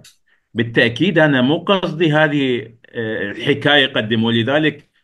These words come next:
بعض أنا أقولها مباشرة، خليه يزعل من عندي، يقدم لي مجموعة قصصية، قل لها شنو هذه حكاية، يسرد لي الأحداث كما هي.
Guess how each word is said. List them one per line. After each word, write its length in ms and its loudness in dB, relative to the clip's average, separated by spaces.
بعض 280 0
أنا 160 0
أقولها 320 0
مباشرة، 720 -2
خليه 260 -4
يزعل 240 -2
من 80 -2
عندي، 280 -4
يقدم 420 -4
لي 140 0
مجموعة 460 -2
قصصية، 440 -8
قل 180 -6
لها 160 -2
شنو 220 -10
هذه 200 -6
حكاية، 540 -6
يسرد 260 0
لي 80 0
الأحداث 640 0
كما 340 -2
هي. 260 -6